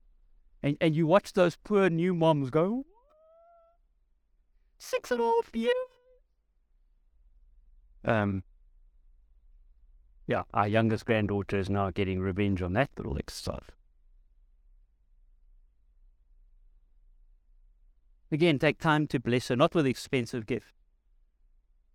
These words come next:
but with ways and things that show how much you appreciate her.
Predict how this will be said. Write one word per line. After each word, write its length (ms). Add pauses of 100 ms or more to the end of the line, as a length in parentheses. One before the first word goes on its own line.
(300)
but 100
with 160
ways 380
and 160
things 340
that 260
show 360
how 160
much 400 (240)
you 320 (340)
appreciate 600
her. 280